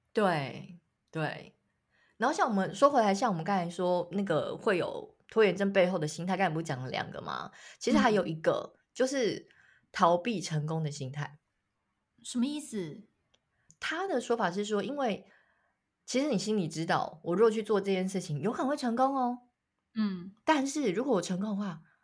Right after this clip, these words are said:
Speaker 1: 我要维持这件事情好累哦，而且维持这件事情的话，也很，也很危险。比如说，如果成功，可能身边人会不会讨厌我？
Speaker 2: 哦。
Speaker 1: 所以，
Speaker 2: 嗯，嗯，嗯。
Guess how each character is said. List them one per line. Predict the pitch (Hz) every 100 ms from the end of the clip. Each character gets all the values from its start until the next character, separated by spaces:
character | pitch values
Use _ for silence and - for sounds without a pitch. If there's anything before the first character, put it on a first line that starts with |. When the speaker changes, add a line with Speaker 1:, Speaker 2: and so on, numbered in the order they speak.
| _ _ _ _ -
Speaker 1:
我 |
要 | 220
维 | 262 214
持 | 214 202
这 | 240
件 | 226
事 | 233
情 | 190 180
好 | 185 175
累 | 190 254 208 165
哦， | 156 - _ _ _ _
而 | 269
且 | 311
维 | 247
持 | 262
这 | 254
件 | 277 269
事 |
情 | 269
的 | 202
话， | 233 202 - _ _ _ _ _ _ _ _ _ _
也 | - 262
很， | 247 180 -
也 | 196
很 | 247 208
危 | 160 160
险。 | 185 165 139
比 | 180
如 |
说， | 196 262
如 | 233 247
果 |
成 | 185 175
功， | 202
可 | 202
能 | 160
身 | 160 196
边 | 196
人 |
会 | 165
不 |
会 | 180
讨 | 156 127
厌 | 151
我？ | 139 - - _
Speaker 2:
哦。 | 202 170 185 185 180 185 180 175 165 185 _
Speaker 1:
所 | - 262
以， | 247 - -
Speaker 2:
嗯， | 214 202
嗯， | 196 180
嗯。 | 185